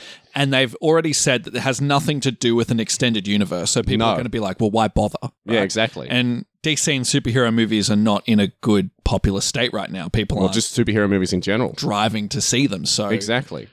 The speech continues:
Speaker 1: that's, like, three things that are gonna affect this movie.
Speaker 2: Exactly. And look at the Flash. <laughs> Look at the Flash. Oh, boy.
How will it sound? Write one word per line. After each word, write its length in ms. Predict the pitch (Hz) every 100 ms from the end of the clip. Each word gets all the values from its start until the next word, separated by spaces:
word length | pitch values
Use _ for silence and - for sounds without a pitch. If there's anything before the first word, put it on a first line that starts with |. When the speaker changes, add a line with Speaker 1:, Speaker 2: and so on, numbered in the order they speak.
| _ _
Speaker 1:
that's, 220 | - 110 131
like, 160 | 117
three 400 | - - 113 139
things 400 | - 139 123 113
that 180 | 113 101
are 60 | 98
gonna 220 | 101 98
affect 280 | - 104 104
this 140 | 98
movie. 340 | 107 101 - _ -
Speaker 2:
Exactly. 560 | 127 131 208 - 64 _ - - - - - - - - 113
And 140 | 131
look 120 | 170
at 60 | 170
the 60 |
Flash. 480 | - 185 202 147 -
<laughs> 500 | - - - 151 170
Look 160 | 170 202
at 60 | 202
the 100 | 196
Flash. 360 | 220 220 190 -
Oh, 180 | 233 180
boy. 400 | 214 247 175